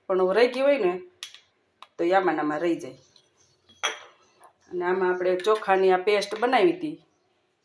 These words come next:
એ પણ ઉમેરી દઈ. આપણે પાંચ ચમચી ઉમેરી છે, નાની એવી ચમચી છે, બહુ મોટી નથી.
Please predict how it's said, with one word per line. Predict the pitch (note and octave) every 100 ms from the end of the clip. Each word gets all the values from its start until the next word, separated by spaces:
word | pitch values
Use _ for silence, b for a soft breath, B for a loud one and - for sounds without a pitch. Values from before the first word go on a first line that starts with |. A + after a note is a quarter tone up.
| -
એ | F3+
પણ | F3+ E3
ઉમેરી | E3+ D#3+ D3+ D3
દઈ. | D3 D3 _ _ _ _ _ _ _ _ _ -
આપણે | F3+ E3+
પાંચ | - A#3 A#3
ચમચી | A3 G#3+ G#3+
ઉમેરી | G3+ G3+ D#3+ D3
છે, | D3 C#3+ D3 - _ _
નાની | F#3 G#3 F#3+ F3
એવી | E3+
ચમચી | F3+ F#3 F3+ D#3+
છે, | -
બહુ | E3+ E3
મોટી | E3+ F#3+ F3+
નથી. | F#3 G3 D3+